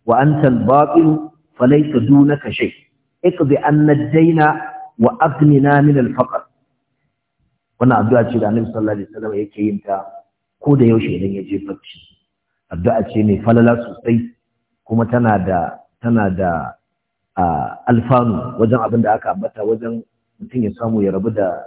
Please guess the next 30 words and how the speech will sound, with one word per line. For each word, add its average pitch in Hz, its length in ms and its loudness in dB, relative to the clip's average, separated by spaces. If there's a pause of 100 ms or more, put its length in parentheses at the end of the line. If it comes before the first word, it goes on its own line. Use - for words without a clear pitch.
(100)
bashi 123 420 -2 (760)
da 92 60 -4
kuma 110 760 0 (200)
neman 117 520 2
arzikin 113 560 -2
Allah 113 440 0 (220)
da 98 80 -4
gudun 104 300 -2
talauci. 113 440 -2 (840)
Da 113 160 2
haka 98 400 0
fa'ida 127 400 0
ce 117 100 -2
mai 107 220 0
kyau 135 100 -4 (400)
da 107 60 -8
ya 110 80 0
kamata 98 340 -8
mu 92 140 -6
rike 120 240 -8
ta, 117 100 -12
mu 110 100 -2
dinga 101 280 -6
aiki 90 240 -18
da 76 40 -20
ita. - 160 -20 (920)
Bayan 120 240 0
abin 120 180 2
da 113 60 4
ke - 120 -4